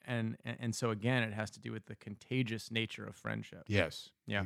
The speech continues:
Speaker 2: Exactly. No, that's good. Temptations, I find, don't usually sneak up on you.
Speaker 1: Hmm.
Speaker 2: Uh, you have to go looking for 'em.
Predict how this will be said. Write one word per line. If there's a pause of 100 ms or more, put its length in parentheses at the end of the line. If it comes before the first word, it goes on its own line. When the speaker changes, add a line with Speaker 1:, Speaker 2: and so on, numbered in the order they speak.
Speaker 2:
Exactly. (100)
No,
that's
good. (1400)
Temptations,
I
find,
don't
usually
sneak
up
on
you. (640)
Speaker 1:
Hmm.
Speaker 2:
Uh,
you
have
to
go
looking
for
'em.